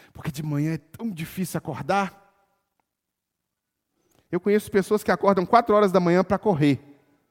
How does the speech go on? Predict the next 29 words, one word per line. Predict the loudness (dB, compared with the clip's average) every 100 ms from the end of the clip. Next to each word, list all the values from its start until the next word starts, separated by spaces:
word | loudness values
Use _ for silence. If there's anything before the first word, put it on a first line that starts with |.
| _ _ _ _
Eu | -6
conheço | -4 -2
pessoas | -4 -4 -4 -4
que |
acordam | -6 -2 -2 -2 -6 -10 -20
seis | -8 2 2 4
horas, | 4 4 2
cinco | -6 -6 -4 0 2
horas | 2
da | 2
manhã | 0 0 0
pra | -2
ir | -2
pra | -4
faculdade. | -6 -6 0 0 -2 -8 -20 _ _ _ _ -12
Eu | -4
conheço | -4 -4
pessoas | -8 -8
que | -8
acordam | -2 -2 -2 -4 -12
cinco | -14 -6 -2 -2 0
horas | 0 2
da | 2
manhã | 2 2 2
pra | 0
ir | 0
pra | -2
um |
trabalho. | 0 2 4 2 2